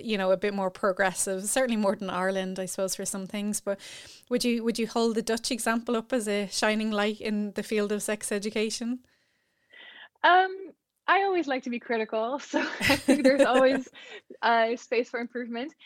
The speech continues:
Speaker 2: I do definitely think that, uh, we have a pretty good base and a pretty good model. Um, we have national law that says that all schools at some point have to talk about sexual diversity and, and a little bit also about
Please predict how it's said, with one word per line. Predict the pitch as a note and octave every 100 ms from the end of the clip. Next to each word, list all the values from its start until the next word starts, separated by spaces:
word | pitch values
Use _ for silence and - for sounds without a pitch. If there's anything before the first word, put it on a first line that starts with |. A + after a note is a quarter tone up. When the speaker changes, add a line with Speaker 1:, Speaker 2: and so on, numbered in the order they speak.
| G3+ - - -
Speaker 2:
I | C4
do | A3 B3
definitely | A#3 A3+ A#3 A#3+
think | A#3 A3+ G#3+
that, | G3 G3 - -
uh, | F#3 F#3 F3+ F3+
we | F#3+ G3+
have | G3 F#3+
a | F#3
pretty | - G3
good | F#3+ F#3+ - -
base | G3 C4 F#4 -
and | G#3+
a | G3
pretty | G#3 G3
good | F#3+
model. | F3+ F3 G#3 G4+ _ - - - -
Um, | G#3+ G#3 G3+ G3+ G3+ -
we | G#3 A#3
have | B3 A#3 A3 G#3
national | G#3 G3+ G3+ A3+
law | G#3 G3+ F#3+ F3+
that | G3 F#3+
says | G3 F#3
that | G3 G3+ -
all | G#3 G#3 G3+ G3
schools | - A3+ G3+ F#3+ F#3
at | G3 -
some | G#3+ G#3+
point | - F#3+ F3+ _
have | F3+ F#3+ F#3 -
to | G3 F#3 F3+ - - -
talk | G3+ G3
about | F#3+ F#3+ F#3+ F3+ -
sexual | - G3 G#3
diversity | G3+ G3+ G#3+ G3+ F3 - _ _ _ _ _
and, | G3+ F#3+ F#3+ F#3 F#3 F#3 -
and | F#3 F#3
a | F#3+
little | G#3 G#3+
bit | G3
also | - G3+ - G3
about | F3+ F#3 F3+ F3+ F3+